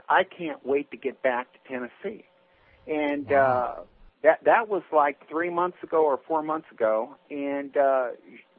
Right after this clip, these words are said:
Speaker 1: she's, she's coming back to Tennessee in about an hour. Debbie's going to pick her up, and she's gonna work for our ministry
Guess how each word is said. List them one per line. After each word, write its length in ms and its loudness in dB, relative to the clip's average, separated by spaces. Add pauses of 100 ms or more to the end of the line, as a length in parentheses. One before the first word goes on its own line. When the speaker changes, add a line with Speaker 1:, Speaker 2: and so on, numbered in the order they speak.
(180)
Speaker 1:
she's, 340 -8 (440)
she's 120 -14
coming 220 -6
back 220 0
to 80 -20
Tennessee 420 -8
in 60 -12
about 240 -2
an 60 -8
hour. 260 0
Debbie's 280 -4
going 180 -8
to 40 -14
pick 220 -8
her 160 0
up, 180 0 (460)
and 280 -4
she's 160 -6
gonna 160 0
work 280 -2
for 80 2
our 80 0
ministry 500 -4